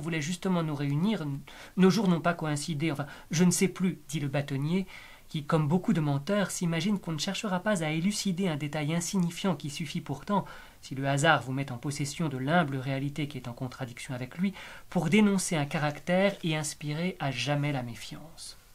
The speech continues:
Comme toujours, mais plus facilement, pendant que son père s'était éloigné pour causer avec le bâtonnier, je regardais mademoiselle de Stermaria.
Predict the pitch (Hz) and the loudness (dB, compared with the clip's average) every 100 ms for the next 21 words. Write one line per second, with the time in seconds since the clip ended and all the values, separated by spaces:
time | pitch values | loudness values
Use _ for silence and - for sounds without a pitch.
0 | - - - - - - - - - - | -20 -20 -20 -20 -20 -20 -20 -20 -20 -12
1 | - 302 269 220 170 185 240 294 285 - | 6 8 8 2 0 2 2 0 -4 -12
2 | - - - - 165 160 254 220 180 - | -20 -20 -20 -2 -2 4 4 6 2 0
3 | 156 190 254 247 147 143 143 - 147 143 | 0 2 2 0 -2 -2 -4 -4 -4 2
4 | 185 151 143 139 151 143 143 147 151 143 | 2 2 -4 -6 -4 -2 0 -2 -4 -8
5 | - 127 131 - 131 131 135 170 208 233 | -8 -6 -6 -8 -8 -6 -4 0 0 -2
6 | - - - - - - - - - 143 | -8 -20 -20 -20 -20 -20 -20 -20 -6 -4
7 | 156 190 170 147 147 151 175 160 139 135 | 2 2 4 2 0 -2 -2 -2 -4 -2
8 | 135 147 143 127 - 127 113 113 104 113 | -4 -4 -4 -6 -8 -10 -10 -10 -10 -12
9 | - | -14